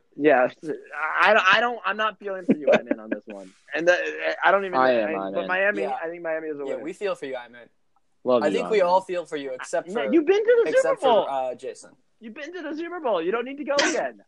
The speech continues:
Speaker 1: I wanna
Speaker 2: He
Speaker 1: go.
Speaker 2: literally flew out there
Speaker 1: Um,
Speaker 2: just to go, and he just didn't go.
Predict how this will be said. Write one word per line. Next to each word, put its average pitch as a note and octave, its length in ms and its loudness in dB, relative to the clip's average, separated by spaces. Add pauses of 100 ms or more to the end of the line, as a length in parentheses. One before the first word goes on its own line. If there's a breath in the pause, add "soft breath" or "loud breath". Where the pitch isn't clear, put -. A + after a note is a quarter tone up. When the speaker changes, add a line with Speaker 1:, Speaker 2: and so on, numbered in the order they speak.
Speaker 1:
I F#3+ 120 2
wanna D#4+ 180 -6
Speaker 2:
He F3+ 140 -2
Speaker 1:
go. D3+ 100 2
Speaker 2:
literally F#3 240 8
flew D#3+ 460 4
out D#3 260 4
there B2 260 0
Speaker 1:
Um, F3 200 2
Speaker 2:
just C#3 80 -14
to B2+ 100 -8
go, A2 440 -2
and G2 100 -10
he G#2 80 -12
just G#2+ 180 -12
didn't A#2+ 240 -8
go. B2 300 -4